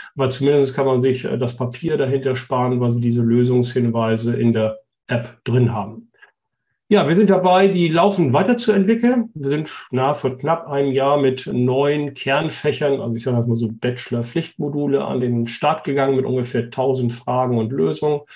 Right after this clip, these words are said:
Und mittlerweile sind es dann zweitausend Fragen geworden und wir bauen jetzt sozusagen die Wahlpflichtmodule im Bachelor und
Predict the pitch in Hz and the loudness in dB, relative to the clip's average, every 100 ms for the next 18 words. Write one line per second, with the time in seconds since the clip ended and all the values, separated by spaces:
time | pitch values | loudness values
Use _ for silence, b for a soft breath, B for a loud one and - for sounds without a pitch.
0 | B B B - 131 117 143 139 120 131 | B B B -6 -4 -2 -2 2 4 4
1 | 139 127 131 127 113 - 151 - 160 151 | 4 4 2 2 0 2 0 2 2 2
2 | 151 - 143 139 139 139 131 135 139 131 | 0 -2 2 2 4 2 4 4 2 2
3 | 123 120 120 117 117 131 123 120 - 120 | 0 0 -2 0 2 4 4 2 -2 -6
4 | 117 123 120 117 117 117 110 113 117 117 | -4 -2 2 2 4 2 2 0 0 0
5 | - 120 123 113 117 117 120 110 107 113 | -4 -4 0 0 2 2 2 0 -2 -4
6 | - - 117 113 104 107 | -6 -6 -4 -2 -6 -8